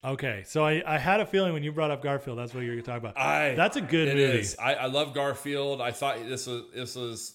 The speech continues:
Speaker 2: he was fantastic in it.
Speaker 1: He's very
Speaker 2: True
Speaker 1: good in it.
Speaker 2: story. Again, um,
Speaker 1: Mel Gibson movie.
Speaker 2: Yes. Yeah,
Speaker 1: You
Speaker 2: and
Speaker 1: know,
Speaker 2: that, yeah.
Speaker 1: which he, dude, uh,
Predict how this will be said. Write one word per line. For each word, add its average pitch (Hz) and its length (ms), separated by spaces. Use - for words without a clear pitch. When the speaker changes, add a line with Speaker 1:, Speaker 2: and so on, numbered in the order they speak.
Speaker 2:
he 113 140
was 120 120
fantastic 120 720
in 127 100
it. 127 200
Speaker 1:
He's 165 200
very 123 380
Speaker 2:
True 110 140
Speaker 1:
good - 60
in 104 60
it. 104 100
Speaker 2:
story. 127 520
Again, 123 640
um, 110 380
Speaker 1:
Mel 165 160
Gibson 175 340
movie. 123 180
Speaker 2:
Yes. - 500
Yeah, 120 340
Speaker 1:
You - 40
Speaker 2:
and 120 80
Speaker 1:
know, 123 80
Speaker 2:
that, 127 160
yeah. 135 160
Speaker 1:
which 139 180
he, 180 260
dude, 185 320
uh, - 140